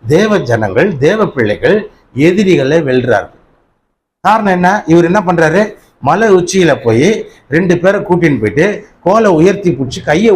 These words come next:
உயர்த்தி ஜெபம் பண்றாரு. அல்லேலூயா. அதனால தான் சொல்றேன், சில நேரத்துல கையை உயர்த்தி ஆராதிப்போம், அப்ப கூட நம்ம ஜனங்கள் கையை மேல போக மாட்டோம். எல்லாரும் கைகளை உயர்த்தின்றோம், அசைத்துன்றோம்.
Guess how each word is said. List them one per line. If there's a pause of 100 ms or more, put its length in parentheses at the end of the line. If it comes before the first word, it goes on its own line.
உயர்த்தி
ஜெபம்
பண்றாரு. (460)
அல்லேலூயா. (360)
அதனால
தான்
சொல்றேன்,
சில
நேரத்துல
கையை
உயர்த்தி
ஆராதிப்போம், (300)
அப்ப
கூட
நம்ம
ஜனங்கள்
கையை
மேல (120)
போக
மாட்டோம். (2000)
எல்லாரும்
கைகளை
உயர்த்தின்றோம், (1000)
அசைத்துன்றோம்.